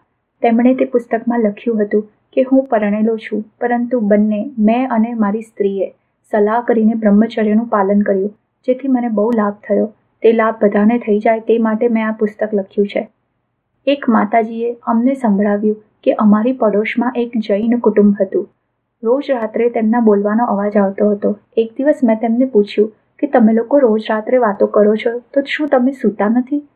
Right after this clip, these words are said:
તેમણે પોતાની વાત જણાવી કે લગ્ન પહેલા જ અમારા બંનેમાંથી એક એક કૃષ્ણ પક્ષમાં અને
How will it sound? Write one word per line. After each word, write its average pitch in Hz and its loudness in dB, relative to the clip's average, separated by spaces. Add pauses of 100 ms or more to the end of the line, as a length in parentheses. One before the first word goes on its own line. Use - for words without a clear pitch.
(500)
તેમણે 247 2
પોતાની 233 -2
વાત 220 -2
જણાવી 208 -2
કે 254 -6
લગ્ન 240 0
પહેલા 214 0
જ - -8
અમારા 226 2
બંનેમાંથી 220 0
એક 226 -2
એક 269 -4
કૃષ્ણ 262 -2
પક્ષમાં 208 -4 (280)
અને 240 2